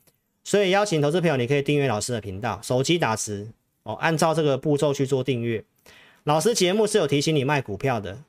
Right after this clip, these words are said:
五月底提醒你卖股票，六月七号跟大家讲解码资金，我们当时有建议大家解码，我也带会员做解码，证据我也不提供了吼，当时就讲过了。所以这是当时的画面，这里告诉你不要追，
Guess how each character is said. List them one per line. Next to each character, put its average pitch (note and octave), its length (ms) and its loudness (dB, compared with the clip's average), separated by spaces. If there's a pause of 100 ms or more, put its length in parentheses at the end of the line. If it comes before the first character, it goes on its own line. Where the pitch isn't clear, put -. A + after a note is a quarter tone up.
五 B2+ 180 -2
月 G3+ 180 2
底 B2+ 220 0
提 C3 140 -2
醒 C#3+ 140 0
你 A#2+ 100 0
卖 A#2+ 180 -2
股 F#2+ 140 -14
票， G#2 280 -10 (360)
六 F3+ 260 2
月 F3+ 160 2
七 E3 180 0
号 D#3 220 2
跟 C#3 220 -2
大 C#3 80 2
家 C3 100 2
讲 G#2 220 -6
解 A2+ 160 -4
码 G#2 160 -4
资 G#2+ 160 -10
金， G2+ 260 -12
我 A2+ 80 -10
们 A#2+ 120 -6
当 D3+ 200 0
时 B2 140 -2
有 G#2 100 0
建 B2 160 -2
议 A#2+ 40 -2
大 A#2+ 80 -2
家 A2+ 120 -2
解 F#2+ 160 -8
码， F#2+ 220 -10 (300)
我 E3+ 140 2
也 E3+ 80 2
带 D#3+ 160 2
会 D#3+ 180 2
员 A#2+ 120 0
做 C#3 140 0
解 G#2 180 -8
码， G#2 240 -8 (400)
证 G3 220 0
据 F#3 200 2
我 D3 160 4
也 C#3 80 0
不 C#3 140 0
提 A2+ 180 -4
供 A#2 200 -4
了 G#2+ 120 -4
吼， G2+ 160 -8
当 C#3+ 160 -2
时 C3 120 -4
就 B2+ 100 0
讲 F#2+ 220 -6
过 G2+ 180 -4
了。 F2+ 100 -14 (680)
所 F3+ 160 0
以 E3 60 2
这 F#3 100 0
是 E3+ 100 0
当 E3+ 180 2
时 D3 120 -2
的 A#2 100 2
画 C3+ 180 0
面， A#2+ 160 0
这 F#3+ 220 0
里 C3 140 0
告 D#3 160 2
诉 D#3 140 0
你 G#2 240 -2 (200)
不 - 80 -6
要 C3 160 2
追， A2+ 320 -4